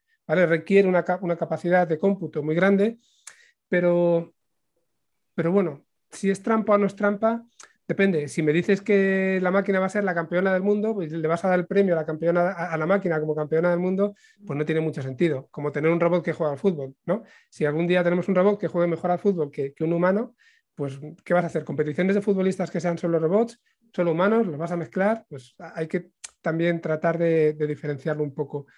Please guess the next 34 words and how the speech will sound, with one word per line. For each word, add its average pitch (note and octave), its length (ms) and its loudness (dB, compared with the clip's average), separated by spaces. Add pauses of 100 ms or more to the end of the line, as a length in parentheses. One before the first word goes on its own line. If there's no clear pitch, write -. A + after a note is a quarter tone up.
(420)
Pero, E3+ 800 4
pero D#3+ 140 0
sí G3+ 240 -4
que A#3 140 4
es A3+ 120 0
cierto G#3+ 340 -2
que F#3+ 120 -4
abre, F#3 600 0 (540)
abre E3+ 220 2
un F#3 100 2
campo, F#3 760 0 (600)
abre E3 140 -2
un F#3 80 0
campo G3+ 200 2
bastante G3 440 2
interesante F#3+ 580 -2
y, - 220 -8
y - 20 0
más F#3 200 0
que A#3+ 140 -4
nada, A#3 360 0
más E3+ 180 -4
que - 140 -2
ser G3 260 -4
capaz F#3+ 300 -2
de, E3 380 0 (600)
de E3 140 2
ganar E3 300 4
a, E3 180 4
al E3 180 -2
Go F#3 400 0
o D3+ 280 2
incluso E3 440 -2
esa, G#3 300 -4